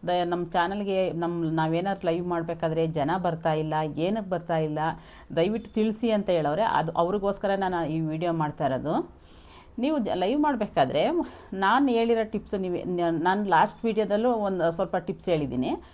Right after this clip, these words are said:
ಅದು ನಿಮಗೆ ವರ್ಕೌಟ್ ಆಗಿಲ್ಲ ಅಂದರೆ ಇನ್ನೂ ಬೇರೆ ಟಿಪ್ಸ್ ಹೇಳ್ಕೊಡ್ತೀನಿ ಕೇಳ್ರಿ. ನೀವು ಲೈವ್ ಮಾಡಬೇಕಾದ್ರೆ, ಆಮ್,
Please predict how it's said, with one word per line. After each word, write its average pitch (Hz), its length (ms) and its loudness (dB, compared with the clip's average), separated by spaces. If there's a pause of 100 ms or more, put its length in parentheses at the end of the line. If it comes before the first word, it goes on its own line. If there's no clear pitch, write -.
(420)
ಅದು 175 260 4
ನಿಮಗೆ 277 260 2
ವರ್ಕೌಟ್ 208 420 2
ಆಗಿಲ್ಲ 147 280 0
ಅಂದರೆ 156 680 -2
ಇನ್ನೂ 403 320 -2
ಬೇರೆ 240 220 4
ಟಿಪ್ಸ್ 208 260 -2
ಹೇಳ್ಕೊಡ್ತೀನಿ 143 540 -2
ಕೇಳ್ರಿ. - 400 -4 (880)
ನೀವು 269 160 2
ಲೈವ್ 226 280 2
ಮಾಡಬೇಕಾದ್ರೆ, 214 680 2 (1000)
ಆಮ್, 208 540 0